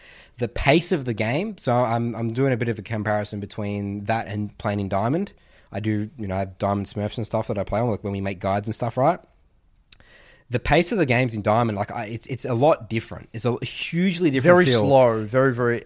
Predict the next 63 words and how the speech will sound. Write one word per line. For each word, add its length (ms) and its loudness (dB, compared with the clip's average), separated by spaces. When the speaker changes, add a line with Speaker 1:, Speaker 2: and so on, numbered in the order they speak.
Speaker 1:
Very 280 6
slow. 320 6
It 200 6
can 160 4
be 100 0
fast 340 4
at 80 -8
times 240 2
for 100 -8
the 80 2
Speaker 2:
No, 80 8
Speaker 1:
wrong 100 12
Speaker 2:
but 100 12
it's 100 4
Speaker 1:
reasons. 140 0
Speaker 2:
fast, 440 6
but 160 8
slow, 300 2
Speaker 1:
Slow, 300 6
Speaker 2:
if 100 0
Speaker 1:
yeah. 160 6
Speaker 2:
that 40 4
makes 180 2
sense. 100 -2
Like, 160 4
'cause 220 2
the 100 0
kills 480 2
don't 340 2
Speaker 1:
'Cause 140 2
they're 120 8
not 140 10
Speaker 2:
lead 320 4
to 140 0
anything. 400 -4
Speaker 1:
That's 220 0
right, 260 2
yeah. 200 -6
Speaker 2:
And 100 6
I, 100 8
and 240 4
we 100 2
talk 180 2
a 60 2
lot 140 6
about 180 6
this 140 -2
in 80 -2
our 140 4
videos. 380 0
Like, 100 -2
you 120 0
can 120 4
get 120 10
a, 100 2
get 140 2
a 40 -4
kill, 260 -2
but 140 -2
sometimes 320 0
a 60 0
kill 300 2
won't 420 2